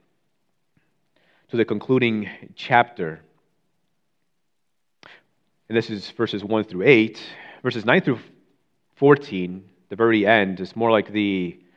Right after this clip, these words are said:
the summation, sort of the, the conclusion that you find at the end of books. You have all the chapters, and at the very end, you have the concluding chapter, the chapter that some people actually don't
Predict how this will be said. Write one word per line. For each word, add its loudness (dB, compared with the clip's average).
the -6
summation, 0
sort -2
of -8
the, 0
the -2
conclusion -6
that -6
you -8
find 0
at -6
the -4
end -4
of -8
books. -2
You -4
have -4
all 2
the -6
chapters, -4
and -10
at -10
the -2
very 0
end, -2
you -6
have -10
the -10
concluding -6
chapter, -2
the 2
chapter -2
that 2
some -2
people -4
actually -4
don't -4